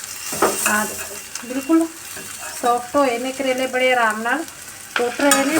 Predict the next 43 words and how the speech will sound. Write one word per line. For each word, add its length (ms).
ਪੱਕ 260
ਗਏ 240
ਨੇ 200
ਜੀ। 140
ਤੇ 140
ਇੱਥੇ 320
ਮੈਂ 220
ਇਹਦੇ 280
'ਚ 100
ਨਮਕ 420
ਚੈੱਕ 220
ਕੀਤਾ, 340
ਮੈਨੂੰ 420
ਥੋੜ੍ਹਾ 200
ਜਿਹਾ 180
ਨਮਕ 160
ਘੱਟ 180
ਲੱਗਾ, 240
ਕਿਉਂਕਿ 340
ਆਪਾਂ 220
ਸਬਜ਼ੀ 300
ਵਿੱਚ 180
ਨਮਕ 320
ਪਹਿਲਾਂ 260
ਕਰੇਲਿਆਂ 380
'ਚ 100
ਪਾਇਆ 280
ਸੀ, 140
ਫਿਰ 240
ਅਸੀਂ 160
ਮਸਾਲੇ 400
ਵਿੱਚ 200
ਪਾਇਆ 400
ਸੀ, 100
ਤੇ 60
ਐਕਸਟਰਾ 360
ਨਮਕ 280
ਆਪਾਂ 220
ਇਹਦੇ 160
'ਚ 100
ਐਡ 200
ਨਹੀਂ 180
ਕੀਤਾ। 320